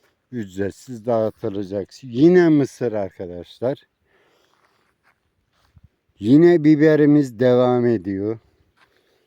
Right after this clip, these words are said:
Şuraya kadar biber arkadaşlar. Burada iki sıra biber var. Bu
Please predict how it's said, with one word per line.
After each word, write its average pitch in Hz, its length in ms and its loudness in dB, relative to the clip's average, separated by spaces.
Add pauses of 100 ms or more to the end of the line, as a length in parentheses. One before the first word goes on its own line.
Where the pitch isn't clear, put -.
(100)
Şuraya 117 580 0
kadar 113 480 -8
biber 104 360 -4
arkadaşlar. 82 880 -14 (100)
Burada 139 540 -2 (2750)
iki 127 280 -10
sıra 143 460 0
biber 139 420 2
var. 147 300 0 (400)
Bu 147 460 0